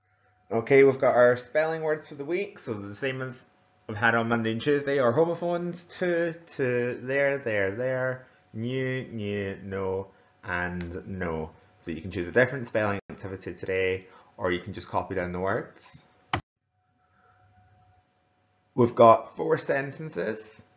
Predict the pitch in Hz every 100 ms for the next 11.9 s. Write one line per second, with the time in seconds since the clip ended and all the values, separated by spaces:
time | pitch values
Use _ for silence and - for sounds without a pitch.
0 | _ _ _ - 117 110 110 113 160 196
1 | _ _ _ _ _ _ - 101 101 101
2 | - 107 107 117 117 110 104 107 107 107
3 | 98 95 107 135 - - - - _ -
4 | 113 104 110 120 113 131 120 104 101 95
5 | 117 - 113 - - 127 143 120 117 101
6 | 98 90 120 113 76 - - - _ _
7 | _ _ _ - 104 107 123 123 123 123
8 | 143 143 139 127 123 135 151 156 143 120
9 | 107 117 107 123 180 - _ _ _ -
10 | 92 90 135 - - - - 101 95 95
11 | - - 165 - 104 92 101 95